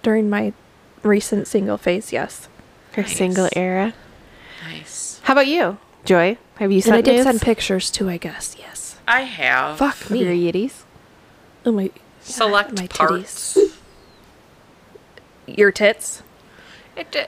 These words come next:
Speaker 3: it,
Speaker 1: Girl, that's what you're known
Speaker 2: Did you
Speaker 1: for.
Speaker 2: call tarts? Did you call 'em tarts?
Speaker 3: No, but I should. I call 'em shabloips.
Speaker 2: Shabloips.
Speaker 1: The fuck? <laughs>
Speaker 3: Come on, it makes you guys, isn't that amazing?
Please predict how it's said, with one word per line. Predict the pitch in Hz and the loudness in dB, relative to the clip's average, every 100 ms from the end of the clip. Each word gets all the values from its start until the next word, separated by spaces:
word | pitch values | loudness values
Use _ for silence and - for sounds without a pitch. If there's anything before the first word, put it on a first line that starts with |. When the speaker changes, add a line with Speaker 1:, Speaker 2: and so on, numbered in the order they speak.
| - | 0
Speaker 3:
it, | 240 | 2
Speaker 1:
Girl, | 285 285 | 4 4
that's | 302 302 | 4 2
what | 339 - | -2 -2
you're | 269 | 0
known | 247 240 | 4 4
Speaker 2:
Did | 277 269 | 4 6
you | 370 | 6
Speaker 1:
for. | |
Speaker 2:
call | 392 381 | 6 6
tarts? | - - 247 269 - | 4 4 4 2 -4
Did | - 269 | 0 2
you | 285 | 4
call | 392 403 | 4 4
'em | 466 | 2
tarts? | - 220 359 - - - _ 156 | 0 0 0 -8 -20 -20 _ -14
Speaker 3:
No, | 160 175 | -12 -10
but | 160 | -10
I | 147 | -10
should. | 147 185 190 180 - - - | -10 -8 -10 -12 -18 -12 -8
I | |
call | - 208 | -4 -6
'em | 160 | -6
shabloips. | - 147 143 160 165 - - - - - - - | -8 -6 -4 -2 -2 -2 4 4 2 -10 -20 -16
Speaker 2:
Shabloips. | - - - - - 466 - | -14 -10 -10 -12 -14 -4 0
Speaker 1:
The | 302 | 0
fuck? | - - 294 - 415 - - - - 807 - - - - 571 403 | -2 0 2 2 0 -6 -16 -20 -6 -2 0 0 -2 -2 -2 2
<laughs> | - 494 - | 2 0 0
Speaker 3:
Come | - 381 | 2 6
on, | 440 466 | 8 8
it | 349 240 | 6 6
makes | 302 - | 4 0
you | 339 | 0
guys, | 339 330 | 2 2
isn't | 262 | 2
that | 269 320 | 2 2
amazing? | 285 247 254 311 359 | 2 0 0 -2 -4